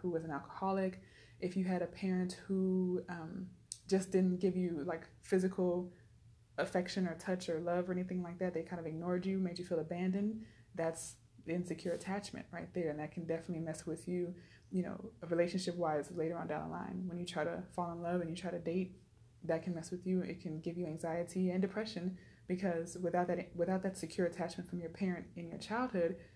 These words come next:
how do you know what a secure attachment with a, in a relationship would look like? So there's the anxiety. You're running around trying to figure out what's right and what's wrong and what to do and what not to do, because you never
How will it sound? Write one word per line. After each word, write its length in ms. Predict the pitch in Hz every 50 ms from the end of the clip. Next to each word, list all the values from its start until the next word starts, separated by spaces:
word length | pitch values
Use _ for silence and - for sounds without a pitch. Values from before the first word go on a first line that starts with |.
| - - -
how 180 | - 185 190 190
do 80 | 196
you 120 | 190 185 190
know 520 | 185 180 170 170 165 165 170 170 175 - - - -
what 120 | 185 165 165
a 60 | 175
secure 300 | - 180 - - 175 170
attachment 480 | 175 - 175 170 170 - 180 175 180
with 160 | 170 170 170 165
a, 80 | 165 - -
in 80 | 180
a 40 | 170
relationship 460 | 175 170 170 170 170 185 - 175 175
would 140 | - - 165
look 200 | 175 165 165 - -
like? 160 | - - - - - - - - -
So 140 | - - 165
there's 280 | 160 160 160 165 165 160
the 60 | 185
anxiety. 540 | 180 180 175 175 175 175 170 180 196 - - - -
You're 100 | - 170
running 240 | 170 165 160 165 165
around 220 | 170 160 160 165 180
trying 160 | - 175 175
to 40 | -
figure 240 | - 165 170 170
out 180 | 156 156 156 - - - - - - -
what's 260 | - 175 170 165 - -
right 140 | 170 165
and 100 | 170 165
what's 240 | 175 170 165 - -
wrong 240 | 185 175 170 170 165
and 100 | 160 165
what 140 | 175 170 175
to 80 | -
do 160 | 180 165 185 175
and 100 | 165 165
what 140 | 165 165
not 180 | 165 170 170 175
to 60 | -
do, 140 | 170 - 170
because 440 | 175 175 180 - 185 175 170 175 175
you 180 | 175 175 180 180
never 480 | 175 170 160 165 165 175 165 165 180